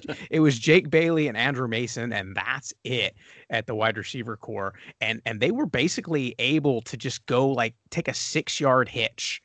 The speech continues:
Speaker 2: all day against the Marshall secondary. And that's exactly what they were giving up. They weren't giving up long plays, but I, I don't
Speaker 1: Yeah, uh, you
Speaker 2: did,
Speaker 1: know what
Speaker 2: did
Speaker 1: Rice's
Speaker 2: Giovanni
Speaker 1: longest offensive ga-, offensive play this game was?
Speaker 2: Ooh, I haven't looked yet. I'm gonna say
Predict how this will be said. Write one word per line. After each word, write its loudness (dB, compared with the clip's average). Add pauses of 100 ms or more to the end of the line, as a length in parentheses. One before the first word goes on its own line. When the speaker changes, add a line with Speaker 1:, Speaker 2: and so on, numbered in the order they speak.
(360)
Speaker 2:
all 0
day -4 (380)
against -2
the -2
Marshall 0
secondary. -2
And 2
that's 2
exactly 0
what -2
they -2
were -6
giving -6
up. 2
They -4
weren't -2
giving -4
up -2
long 0
plays, 0
but -4 (680)
I, -8 (120)
I 4
don't 4
Speaker 1:
Yeah, -2 (240)
uh, -4
you -4 (300)
Speaker 2:
did, 2
Speaker 1:
know 6
what 2
Speaker 2:
did -2
Speaker 1:
Rice's 4
Speaker 2:
Giovanni 2
Speaker 1:
longest 0
offensive 0
ga-, -6
offensive -2
play -2
this -6
game -2
was? 0 (500)
Speaker 2:
Ooh, -4
I -8
haven't -10
looked -6
yet. -4
I'm 0
gonna -4
say -4